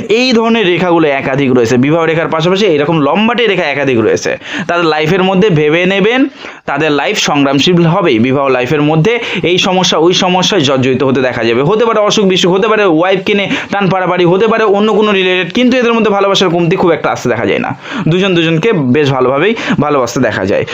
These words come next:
যদিও দুজনের হাতে কিন্তু দেখাটা দরকার, অবশ্যই আমি বলবো। আরও একটি বিষয় এই ক্ষেত্রে জানিয়ে রাখছি, যদি দেখেন আপনার হাতের মধ্যে মঙ্গল ক্ষেত্র অধিক পরিমাণে খারাপ রয়েছে, বিবাহ রেখাও খারাপ রয়েছে,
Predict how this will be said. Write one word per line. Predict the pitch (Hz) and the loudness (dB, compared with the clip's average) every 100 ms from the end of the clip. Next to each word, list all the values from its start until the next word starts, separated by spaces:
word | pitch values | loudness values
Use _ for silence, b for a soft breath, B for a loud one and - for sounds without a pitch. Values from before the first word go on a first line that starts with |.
| B 160 | B 0
যদিও | 202 208 220 | 2 2 2
দুজনের | 175 170 180 | 2 2 0
হাতে | 160 139 131 | 0 -2 -2
কিন্তু | 131 131 | 0 0
দেখাটা | 120 117 120 | 0 -2 -2
দরকার, | 117 117 170 | 0 0 0
অবশ্যই | 123 123 - 117 | 2 0 0 0
আমি | 101 | 0
বলবো। | 76 65 78 - - 143 | 0 -2 -4 -4 -8 -8
আরও | 147 180 | -2 -2
একটি | 233 226 | 0 0
বিষয় | 240 233 240 | 0 2 2
এই | 208 214 | 2 2
ক্ষেত্রে | 233 233 | 0 0
জানিয়ে | 170 170 202 | 0 0 2
রাখছি, | 220 196 - 359 B B B 160 | 0 0 0 -2 B B B 0
যদি | 190 214 | 2 2
দেখেন | 220 214 220 214 | 2 0 0 -2
আপনার | 151 170 214 233 | -2 0 0 0
হাতের | 220 214 | 0 0
মধ্যে | 185 151 220 | 0 0 0
মঙ্গল | 175 156 156 165 185 196 | 2 0 0 0 0 2
ক্ষেত্র | 202 190 196 | 0 0 2
অধিক | 151 151 170 | 2 0 0
পরিমাণে | 147 135 131 | -2 0 -2
খারাপ | 131 113 107 104 | -4 -4 -4 -2
রয়েছে, | 87 110 | -2 0
বিবাহ | 107 127 147 180 185 | 0 2 2 0 0
রেখাও | 151 214 233 | 0 0 -2
খারাপ | 147 120 104 | -2 -4 -2
রয়েছে, | 104 - - | -2 -2 -4